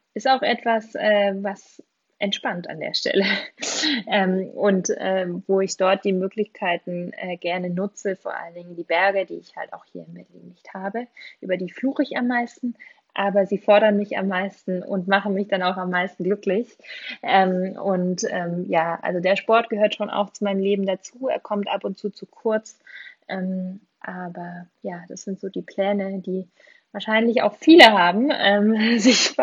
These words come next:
mehr sportlich zu engagieren. Ähm, und ich bin natürlich gespannt, wie die ganze Situation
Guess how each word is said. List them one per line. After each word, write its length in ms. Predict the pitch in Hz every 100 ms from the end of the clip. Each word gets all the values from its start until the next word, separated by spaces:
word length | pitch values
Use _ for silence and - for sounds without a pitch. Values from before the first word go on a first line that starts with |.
| 247
mehr 280 | 240 226 254
sportlich 540 | 294 - 226 277 302
zu 140 | - 247 214 - - - 269 - -
engagieren. 680 | 233 233 214 226 247 269 - -
Ähm, 380 | 220 214 214 208
und 100 | 214
ich 140 | 208 -
bin 140 | 233
natürlich 420 | 233 220 233 233
gespannt, 480 | - - 208 214 214
wie 80 | 220
die 100 | 196
ganze 300 | 202 196 208
Situation 720 | 208 202 190 - 208 208 202